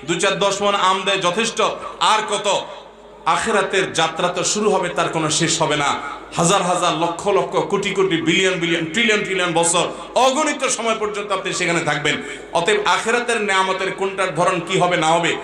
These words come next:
ওইটার সাথে দুনিয়ার কম্পেয়ার করা ভুল। অনেকে প্রশ্ন করেন যে, "ভাই, আল্লাহ জান্নাতে যা চাইবেন তা দিবেন।" তো আমি যদি আল্লাহর কাছে বলি, "জান্নাতে আল্লাহ আমার বিড়ি খেতে মনে চাইছে", আল্লাহ কি দিবে? তো আমি বলি, "ভাই, এরকম কুরুচিপূর্ণ মানুষটা জান্নাতে যাওয়ার কথা না।"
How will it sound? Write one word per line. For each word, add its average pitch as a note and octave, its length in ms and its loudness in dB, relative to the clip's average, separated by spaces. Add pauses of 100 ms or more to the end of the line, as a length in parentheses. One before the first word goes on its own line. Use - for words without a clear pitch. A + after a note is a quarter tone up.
(200)
ওইটার G#3 200 2
সাথে A3+ 200 0
দুনিয়ার G3 340 0
কম্পেয়ার F3+ 400 0
করা F3+ 220 2
ভুল। D#3 280 2 (280)
অনেকে F3+ 280 2
প্রশ্ন F#3 400 2
করেন E3 260 2
যে, D3 100 0
"ভাই, D3+ 300 2 (360)
আল্লাহ F3 320 2
জান্নাতে E3+ 420 0
যা E3 300 2
চাইবেন E3 360 0
তা D3+ 160 2
দিবেন।" D3 360 -2 (300)
তো - 60 -4
আমি F3+ 240 2
যদি G#3 180 0
আল্লাহর F3+ 280 2
কাছে E3+ 220 2
বলি, F#3+ 200 2
"জান্নাতে E3 400 0
আল্লাহ D#3+ 220 2
আমার D#3 160 0
বিড়ি D#3 160 2
খেতে D#3+ 240 2
মনে C3+ 220 0
চাইছে", A#2 260 -4
আল্লাহ D3 180 0
কি D3+ 80 -2
দিবে? E3+ 420 0 (1300)
তো E3 80 2
আমি D#3+ 240 4
বলি, G3+ 220 4
"ভাই, F#3 540 2
এরকম F#3+ 320 2 (120)
কুরুচিপূর্ণ A#3 600 2
মানুষটা F#3+ 440 0
জান্নাতে D#3+ 380 0
যাওয়ার D#3+ 260 0
কথা C3+ 240 0
না।" - 420 -4